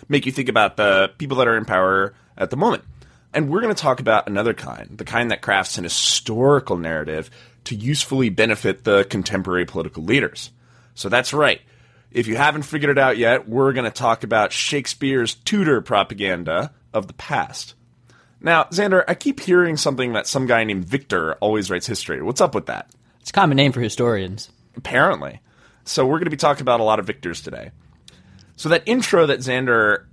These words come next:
Speaker 1: read and, and I offered highly insightful commentary to is the introductory monologue to Richard the Third by Shakespeare. It's Richard the Third speaking after his brother Edward the Fourth had unexpectedly died. Edward the Fourth, who'd been vying for power for decades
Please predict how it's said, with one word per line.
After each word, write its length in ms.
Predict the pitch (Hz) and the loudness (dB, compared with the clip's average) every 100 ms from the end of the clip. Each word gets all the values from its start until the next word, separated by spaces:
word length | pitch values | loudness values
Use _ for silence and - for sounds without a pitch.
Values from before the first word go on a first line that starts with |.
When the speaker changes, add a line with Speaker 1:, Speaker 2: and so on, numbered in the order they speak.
| - | -14
Speaker 1:
read 320 | 113 107 95 | 0 2 2
and, 160 | 95 95 | 0 -2
and 200 | 113 104 - | -2 -2 0
I 120 | 110 | 2
offered 420 | 107 98 107 95 - - | 2 2 0 -2 -4 -18
highly 380 | - 127 117 110 | -4 0 2 0
insightful 580 | 98 98 113 - 107 92 | -2 -2 -4 -2 -8 -8
commentary 520 | 117 120 104 95 90 | -4 -4 -2 -4 -4
to 200 | - 95 | -4 -4
is 140 | 95 110 | -4 -6
the 160 | - | -6
introductory 520 | 160 170 143 143 - 127 | -4 -4 0 -2 0 -2
monologue 500 | 110 110 107 107 - | 0 2 2 0 -2
to 80 | |
Richard 260 | 98 92 101 | -8 -8 -10
the 60 | 101 | -4
Third 520 | - 175 107 113 156 - | 2 4 4 2 -2 -2
by 200 | 90 95 | 0 0
Shakespeare. 500 | - 185 - - - _ _ _ _ | -2 -6 -8 -12 -14 _ _ _ _
It's 180 | - 120 | -8 -4
Richard 300 | 139 175 185 | -2 0 -2
the 80 | 160 | -4
Third 380 | - 160 156 135 | 2 2 2 0
speaking 540 | - 135 139 117 107 | -2 -4 -4 -6 -4
after 220 | 147 - | -4 -2
his 100 | 113 | -4
brother 360 | 92 123 127 120 | 0 0 4 4
Edward 260 | 110 107 104 | 2 0 -8
the 60 | |
Fourth 420 | - 104 110 135 | -10 -2 -2 -2
had 300 | - 123 113 - - _ _ | 0 0 0 -4 -20 _ _
unexpectedly 600 | 196 180 - 147 147 165 | -2 -2 -4 -6 -4 -2
died. 440 | 202 196 98 87 - _ _ _ _ _ _ - | 2 4 4 -2 -10 _ _ _ _ _ _ -10
Edward 200 | 123 101 | -8 -8
the 80 | 101 | -4
Fourth, 380 | 185 202 143 - | 4 4 4 0
who'd 120 | 110 | -6
been 180 | 110 95 | -6 -2
vying 420 | 101 135 139 135 | 2 2 2 -2
for 140 | 117 | -8
power 460 | - 135 156 123 101 | -4 2 2 2 0
for 120 | 113 | -2
decades 720 | 92 123 110 101 101 113 - | -4 -2 0 0 -2 -6 -10